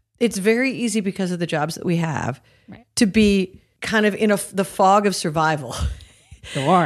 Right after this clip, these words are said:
Speaker 1: And so it's not, you know, it's like not everybody has the wherewithal to understand what it is to be a part of a union and what that means and how the union,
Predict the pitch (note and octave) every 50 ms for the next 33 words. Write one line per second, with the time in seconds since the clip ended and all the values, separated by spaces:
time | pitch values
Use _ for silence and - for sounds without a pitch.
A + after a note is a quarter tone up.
0 | C3 C#3 A3+ A3+ A3+ A3 A#3 A#3 A3+ A3 A3 F#3 A3 A3 - - A3+ A3 A3 A3+
1 | A#3 A#3 A#3 - G#3 A3 G#3 G3 F#3 F3+ F#3 F#3+ F#3 - G#3+ G3+ F#3+ G#3 G#3+ A3
2 | A3 A#3+ A#3+ B3+ A#3+ A#3 A3+ A3 G#3+ G3+ G3+ G3+ F#3+ F#3+ G3 F#3 - G3 F#3+ F3
3 | F3 F3 F3 E3+ E3+ - E3+ D#3 D#3 D#3+ D#3+ - F3 - - F3+ E3 E3+ - -
4 | F3+ E3+ E3 E3 D#3+ E3 D#3+ D#3 D#3 E3+ E3 E3 - - D#3 D3+ D3+ - - D#3
5 | D#3 D#3 D3 D3+ D3+ D#3+ D#3+ D#3+ D#3 D3+ D3+ D3+ D3+ D3+ D3+ D3 - - G3 A#3+
6 | C4 C4 B3 A3 A3 G3 F#3+ G3 F3+ E3+ E3+ F3+ F3+ F3+ F3 E3+ -